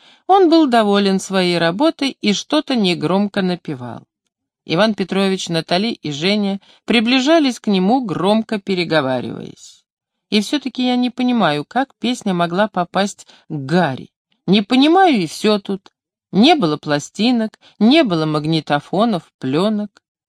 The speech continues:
Если бы песня передавалась из поколения в поколение, то она бы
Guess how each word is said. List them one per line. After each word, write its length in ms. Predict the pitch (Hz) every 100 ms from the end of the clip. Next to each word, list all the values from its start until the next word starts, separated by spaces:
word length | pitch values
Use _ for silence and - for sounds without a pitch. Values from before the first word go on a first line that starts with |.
| -
Если 300 | 143 143 151
бы 180 | 156 156
песня 380 | 180 170 160 143
передавалась 680 | 151 156 151 180 160 160
из 80 | 165
поколения 580 | - 156 156 180 180 156
в 100 | -
поколение, 720 | 151 - 160 302 370 156 - _ - - _
то 320 | - 320 285 - _ _ -
она 360 | 233 269 320 339
бы 380 | 285 285 269